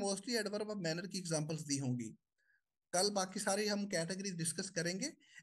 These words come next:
Adverb of place क्या होता है, adverb of frequency, डिग्री, सारे हम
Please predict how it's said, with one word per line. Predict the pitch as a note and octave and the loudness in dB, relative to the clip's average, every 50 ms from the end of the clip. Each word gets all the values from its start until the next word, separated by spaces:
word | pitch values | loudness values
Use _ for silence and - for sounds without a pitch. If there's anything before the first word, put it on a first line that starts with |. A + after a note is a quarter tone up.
| - - | -2 0
Adverb | D3+ D#3+ E3 E3+ F#3 F#3 F#3 G3 | 2 2 2 2 2 0 0 -2
of | F#3+ F#3+ - - | -4 -4 -4 -2
place | F3+ E3+ F3 F3 F3 - | 0 2 2 0 0 0
क्या | - F3+ | 0 0
होता | F3 E3+ E3 E3+ - F3 E3 | 2 2 0 0 0 2 2
है, | E3 E3 E3 E3 - - D#3 | 2 2 0 -2 -2 -2 -2
adverb | D#3 D#3 E3 E3 E3 E3+ | -2 0 -2 -2 0 0
of | E3 E3 E3 | -2 -2 -2
frequency, | D#3 D3+ D3+ D3+ D3+ E3 D#3+ E3 E3 E3 - D#3+ D#3+ D#3 D3 D3+ D#3 D#3 D3+ | -2 -2 -2 0 0 0 0 0 0 -2 -2 -2 -2 -2 -4 -6 -8 -4 -2
डिग्री, | D#3+ D#3 - D#3+ E3 D#3+ D#3 D#3 - | -2 -2 0 0 0 0 0 -2 -4
सारे | G#3 G#3 A3+ B3+ | -4 -2 -2 -2
हम | A#3+ - A#3+ A#3+ - | -2 -4 -6 -8 -10